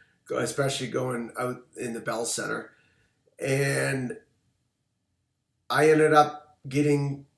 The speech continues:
scored on, uh, on the power play.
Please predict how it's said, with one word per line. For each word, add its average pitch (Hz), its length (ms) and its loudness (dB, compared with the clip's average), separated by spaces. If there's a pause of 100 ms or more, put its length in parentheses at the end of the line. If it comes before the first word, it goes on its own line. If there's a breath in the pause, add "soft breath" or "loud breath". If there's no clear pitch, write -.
(580)
scored 147 640 2 (120)
on, 123 720 -4 (2000)
uh, - 440 -6
on 131 160 -2
the - 60 -4
power 139 500 -2
play. 127 580 -10